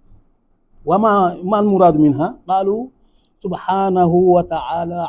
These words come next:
عما يشركون وما كان الناس". هذا الواو.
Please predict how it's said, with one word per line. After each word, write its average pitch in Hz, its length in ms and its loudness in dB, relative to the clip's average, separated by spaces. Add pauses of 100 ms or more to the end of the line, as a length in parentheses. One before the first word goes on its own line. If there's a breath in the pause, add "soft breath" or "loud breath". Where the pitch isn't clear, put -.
عما 170 320 -6
يشركون 165 600 -4
وما 170 320 4
كان 165 300 0
الناس". 147 520 -6 (960)
هذا 139 180 -4
الواو. 127 320 -2